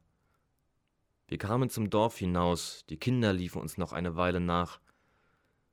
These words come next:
Bei den Linden aber saß einer und sah mich an, voller Mitleid. Es war ein Mann in einer rotbraunen Kutte. Unter dem schwarzen Tuch um seinen Kopf war ein Gesicht von unbeschreiblicher Milde.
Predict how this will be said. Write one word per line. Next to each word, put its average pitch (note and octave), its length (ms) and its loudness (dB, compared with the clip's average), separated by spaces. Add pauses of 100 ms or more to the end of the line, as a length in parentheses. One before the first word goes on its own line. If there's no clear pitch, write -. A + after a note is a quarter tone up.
(300)
Bei F2+ 100 0
den F2+ 160 2
Linden D#3 460 2
aber G#2+ 400 -2
saß F#2 400 -2
einer A2 380 0
und G#2+ 80 -4
sah G2 220 -2
mich G2+ 300 -4
an, F2+ 380 -2 (460)
voller G2 360 2
Mitleid. D2+ 680 -4 (880)
Es E2+ 160 -8
war G2 120 2
ein G2 200 0
Mann G2+ 260 0
in F#2+ 140 -6
einer F#2 260 -2
rotbraunen G2+ 720 -4
Kutte. D#2 480 -4 (840)
Unter G#2 260 2
dem F#2+ 160 2
schwarzen - 560 -4
Tuch - 260 -8
um G#2 140 -6
seinen F2+ 320 -2
Kopf - 400 -8 (240)
war F2+ 120 -2
ein F#2+ 120 -2
Gesicht F#2+ 440 -6
von G2 160 -6
unbeschreiblicher G#2 920 -4
Milde. F2 460 0